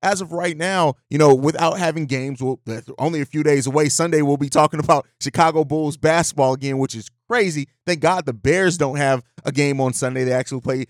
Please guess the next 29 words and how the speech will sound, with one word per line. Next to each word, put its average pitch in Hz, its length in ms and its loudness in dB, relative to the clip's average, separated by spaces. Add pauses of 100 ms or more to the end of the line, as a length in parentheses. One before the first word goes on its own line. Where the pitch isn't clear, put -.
(140)
uh, 135 140 -2
today, 143 420 0
so 123 320 -8 (160)
thank 156 180 0
God 151 220 4
I 123 60 -2
get 139 100 2
a 143 40 0
little 139 180 -2
break 151 320 0
from 139 160 -6
having 139 340 -2
to 139 100 -4
do 143 180 -4
double 147 340 -4
duty 147 360 0
at 135 120 -2
that 165 240 0
point. 147 240 0
But, 147 160 2
um, 160 340 0 (320)
I 202 80 2
just 202 160 -6
think 220 180 -8
that 190 200 -2 (480)
this 233 240 2
team 127 460 -6 (420)
has 185 340 0
the, 147 340 -8